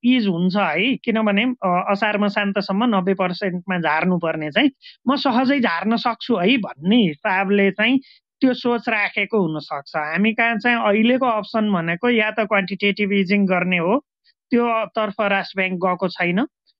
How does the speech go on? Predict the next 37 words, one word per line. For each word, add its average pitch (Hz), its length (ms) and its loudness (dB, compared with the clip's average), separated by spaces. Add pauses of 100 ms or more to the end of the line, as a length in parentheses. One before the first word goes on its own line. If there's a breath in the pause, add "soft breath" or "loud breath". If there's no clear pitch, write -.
(200)
अर्को 240 300 0
भनेको 208 380 -2
नेपाल 233 300 0
सरकारले 220 560 0
समयमा 214 440 0
खर्च 202 280 -2
गरेर 208 400 2 (340)
लिक्विडिटी 190 520 0
प्रोभाइड 180 640 0
गर्ने 170 240 -2
हो 170 140 -2
भनेको 185 300 -2
मार्केटमा 185 520 0 (420 loud breath)
चाहिँ 180 160 2
जुन, 170 340 0
अ, 151 520 -2 (100)
अ, 156 460 -8
अहिले, 185 320 2
अ, 165 600 -4
मूर्छित 202 420 0
अवस्थामा 185 520 -2
रहेको 170 320 -2
पैसालाई 156 640 -6
चाहिँ, 269 220 0 (480 soft breath)
अ, 165 260 0
जीवन्त 208 480 0
दिने 165 360 0
हो। 135 240 -4 (100)
त्यो, 214 200 2
त्यो 226 280 -4
पार्टमा 185 520 -2
चाहिँ 180 200 0
केही 180 180 0
हदसम्म 165 460 -2
काम, 165 480 -4
अ, 160 240 -10
हुँदैछ 165 580 0